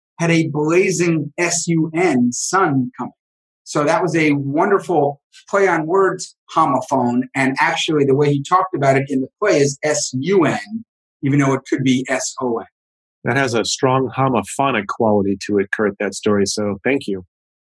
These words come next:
Speaker 1: So it works in the context of what we're saying.
Speaker 2: For some reason, yes, it does. For some reason, sailing the high seas has come up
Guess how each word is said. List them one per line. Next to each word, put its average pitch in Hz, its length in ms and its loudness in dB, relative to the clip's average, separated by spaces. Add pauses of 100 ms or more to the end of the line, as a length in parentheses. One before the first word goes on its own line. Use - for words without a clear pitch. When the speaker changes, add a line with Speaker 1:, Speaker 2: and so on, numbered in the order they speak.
(120)
Speaker 1:
So 151 160 -2
it 151 80 -2
works 170 280 0
in 147 120 0
the 135 180 0 (100)
context 143 460 0
of 123 60 -4
what 131 160 -2
we're 113 80 -6
saying. - 320 -12 (480)
Speaker 2:
For 165 80 -8
some 262 240 0
reason, 180 500 2 (680)
yes, 131 240 0
it 151 100 -2
does. 127 380 -2 (340)
For 170 80 -2
some 247 260 -2
reason, 160 480 2 (560)
sailing 170 560 0
the 143 80 0
high 131 240 0
seas 120 420 2
has 113 120 -2
come 117 220 -2
up 107 100 0